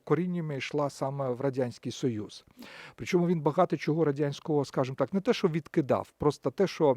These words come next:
е, дисонувало, е, не відповідало потребам нового режиму, наприклад, комуністична ідеологія, вона не зовсім вписувалася. Її відставили на другий план. І от достатньо швидко з'ясувалося, що саме, е, дев'яте травня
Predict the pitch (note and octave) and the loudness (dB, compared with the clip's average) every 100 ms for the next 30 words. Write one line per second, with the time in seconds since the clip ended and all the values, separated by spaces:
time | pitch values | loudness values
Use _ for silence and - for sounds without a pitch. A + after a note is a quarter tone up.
0 | C3 D#3+ C#3 D3+ - D3 C#3 D3+ G3 G3 | 0 -6 -4 -4 -4 -2 0 4 6 6
1 | F#3+ E3 D#3 C#3+ C#3 C3+ - C3 C3 B2+ | 4 2 -2 -4 -6 -4 -2 -2 2 4
2 | B2 - C3+ C#3 B2 B2+ C3 B2+ A#2 B2 | 4 2 0 2 2 2 0 2 0 0
3 | B2 C#3+ G#3+ F#3+ E3+ - - C3 C#3+ D3 | -2 0 2 2 0 -2 -8 -6 -2 -2
4 | C#3 - C#3+ C#3+ - B2+ G#2 A2+ A2 B2 | -4 -4 -6 -6 -4 -6 -6 -6 -6 -4
5 | G#2+ G2 G2+ B2+ C#3 C3 C3 - A#2+ - | -4 -4 -4 -4 -4 -2 -2 -2 -8 -6
6 | - A2+ - F2+ G2+ - - - - - | -6 -4 -4 -8 -8 -12 -14 -16 -20 -16
7 | - C3+ F3+ A#3+ F#3 D#3 - E3 E3+ D3+ | -4 0 2 2 0 -2 0 2 4 0
8 | C#3+ C#3 C3 C3 B2+ - - _ - - | 0 -2 -2 -2 -2 -4 -8 _ -20 -20
9 | - - - D3 G#3 F#3 G3+ B3+ - G#3+ | -20 -14 0 6 6 4 0 -2 -2 -2
10 | - G3+ - D#3 D#3 - C3+ B2 A#2+ - | -2 -4 -2 0 0 -2 -2 -2 -2 -6
11 | C#3+ B2+ - C#3+ C3+ - - - - - | -6 -6 0 2 2 -4 -20 -20 -8 2
12 | G3+ A3 G3 - D#3+ D3 C#3 C#3 B2+ C#3+ | 2 4 2 2 0 0 0 -2 -2 0
13 | F3+ F3 A#2+ - F3 A#3+ E3+ A2 | 0 0 -6 0 0 2 -2 -4